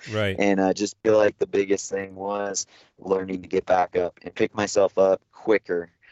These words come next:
Speaker 2: the next time out. You know, like, I, I, I think it's okay to get disappointed by our failures, but we put a, my wife and I, we like to put a time, a timestamp on it. It's like, "All right,
Speaker 1: Mm-hmm.
Speaker 2: I'm gonna be disappointed for twenty-four hours
Speaker 1: Right.
Speaker 2: or however
Speaker 1: Right.
Speaker 2: long you need."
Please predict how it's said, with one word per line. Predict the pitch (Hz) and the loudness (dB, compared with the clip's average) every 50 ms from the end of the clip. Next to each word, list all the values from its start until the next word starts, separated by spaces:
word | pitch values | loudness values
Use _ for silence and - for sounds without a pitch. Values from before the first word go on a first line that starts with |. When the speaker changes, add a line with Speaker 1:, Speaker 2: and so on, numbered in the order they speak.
| _ _ - | _ _ -12
Speaker 2:
the | 92 | -8
next | 90 90 90 - - | -6 -6 -8 -8 -6
time | - 92 87 87 85 | -4 -4 -2 -2 -2
out. | 87 87 85 85 - | -4 -4 -4 -4 -6
You | - 90 | -6 -4
know, | 90 90 92 | -2 0 2
like, | 95 95 - | 2 2 2
I, | 123 135 135 - | 2 0 0 0
I, | - 127 117 95 127 - | -2 0 2 2 2 0
I | - 139 | 0 -4
think | - 190 | -6 -4
it's | - - | 0 0
okay | 156 143 - 135 131 | 0 0 2 -2 -2
to | 131 | -2
get | 113 107 90 | -2 -6 -4
disappointed | - 104 - - - - 95 98 113 | -4 -6 -8 -8 -10 -10 -8 -4 -2
by | 117 | 0
our | 113 117 | 0 0
failures, | - - 117 117 123 123 127 135 - - - - - - | 0 -2 0 0 0 -2 -4 -6 -10 -16 -20 -20 -8 0
but | - 104 | 2 2
we | 110 120 127 | 2 2 0
put | - 127 117 | 2 2 2
a, | 107 98 92 - - | 4 2 2 0 -4
my | - 101 104 98 | -6 -6 -4 -2
wife | 95 98 104 107 - | 0 0 -2 -2 -2
and | 98 | -6
I, | 92 | -6
we | 90 95 | -2 0
like | 95 95 - | 0 0 0
to | - - | -2 -4
put | - 92 | -2 -2
a | 87 | -2
time, | - - - 92 95 98 95 92 87 - _ - | -4 -6 -4 -4 -2 -2 -4 -6 -10 -14 _ -12
a | - | -10
timestamp | - - 92 98 101 95 - - 90 85 82 - | -6 -2 -2 -2 -2 -2 -2 -4 -6 -6 -4 -8
on | 78 73 | -8 -8
it. | 71 | -8
It's | - - - | -10 -4 -2
like, | 90 87 - - - 123 113 | -2 -2 -2 -6 -10 -4 0
"All | 107 | 2
right, | 107 | 4
Speaker 1:
Mm-hmm. | 98 | 4
Speaker 2:
I'm | 104 | 2
gonna | 113 | 2
be | 127 139 | 0 2
disappointed | 135 139 131 - - 117 - - 113 110 110 110 110 110 110 - | 2 2 2 2 0 -2 -2 -2 -4 -2 -2 -2 -2 -2 -4 -4
for | - - 92 92 92 90 | 0 2 4 4 4 4
twenty-four | - - - 101 101 101 95 - 92 92 85 | 2 -2 -4 -2 -2 -2 -2 0 2 2 4
hours | 85 85 78 73 62 58 - - - - 110 107 | 4 2 0 -2 -4 -6 -10 -14 -14 -8 -4 0
Speaker 1:
Right. | |
Speaker 2:
or | 104 92 92 92 90 87 | 2 4 4 4 4 4
however | 92 92 92 95 98 95 95 95 95 98 98 | 2 4 4 4 6 4 4 2 2 2 2
Speaker 1:
Right. | 95 | 4
Speaker 2:
long | 127 139 98 98 98 98 | 4 2 0 0 -2 -6
you | 95 98 95 | -8 -8 -6
need." | 95 98 95 92 90 | -6 -6 -6 -6 -6